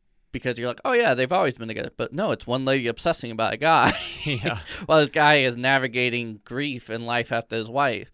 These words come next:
Speaker 2: Yeah.
Speaker 1: It's interesting. It's a, and that's a different concept of the kind of
Speaker 2: Yeah.
Speaker 1: rom-com.
Speaker 2: Right.
Speaker 1: And it's
Speaker 2: Yeah.
Speaker 1: not really rom-com. Well, maybe it's, I don't know.
Speaker 2: Yeah.
Speaker 1: Is that the
Speaker 2: I mean,
Speaker 1: same?
Speaker 2: I would probably still put it in that. Yeah. I mean, it's not more on the rom,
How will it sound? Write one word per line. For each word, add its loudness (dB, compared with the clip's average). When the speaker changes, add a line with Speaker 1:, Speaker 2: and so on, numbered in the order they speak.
Speaker 2:
Yeah. -8
Speaker 1:
It's -16
interesting. -10
It's -12
a, -4
and -2
that's 2
a -6
different -4
concept -2
of 0
the -6
kind -4
of -6
Speaker 2:
Yeah. -6
Speaker 1:
rom-com. -4
Speaker 2:
Right. -8
Speaker 1:
And -8
it's -18
Speaker 2:
Yeah. -6
Speaker 1:
not -8
really -6
rom-com. -14
Well, -12
maybe -14
it's, -20
I -10
don't -12
know. -16
Speaker 2:
Yeah. -8
Speaker 1:
Is -20
that -12
the -20
Speaker 2:
I 0
mean, 2
Speaker 1:
same? 0
Speaker 2:
I 0
would -4
probably -6
still -12
put -6
it -8
in -10
that. -12
Yeah. -12
I -14
mean, -8
it's -12
not -12
more -2
on -4
the -4
rom, -6